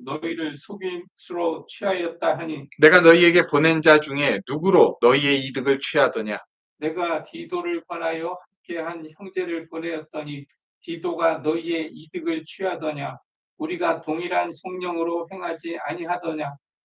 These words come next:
Speaker 1: 동일한 보조로 하지 아니하더냐?
Speaker 2: 너희는 이때까지 우리가 자기 변명을 하는 줄로 생각하는구나.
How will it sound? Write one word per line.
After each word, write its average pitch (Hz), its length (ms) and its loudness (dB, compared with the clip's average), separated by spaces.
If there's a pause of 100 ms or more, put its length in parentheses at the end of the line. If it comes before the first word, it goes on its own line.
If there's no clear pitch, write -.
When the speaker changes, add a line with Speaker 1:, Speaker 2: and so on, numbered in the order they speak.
(200)
Speaker 1:
동일한 170 520 -2
보조로 165 680 0
하지 185 420 -2
아니하더냐? 156 840 -4
Speaker 2:
너희는 160 320 10
이때까지 160 480 6
우리가 156 320 6
자기 143 320 2
변명을 151 440 6
하는 160 300 2
줄로 143 220 6
생각하는구나. 139 840 2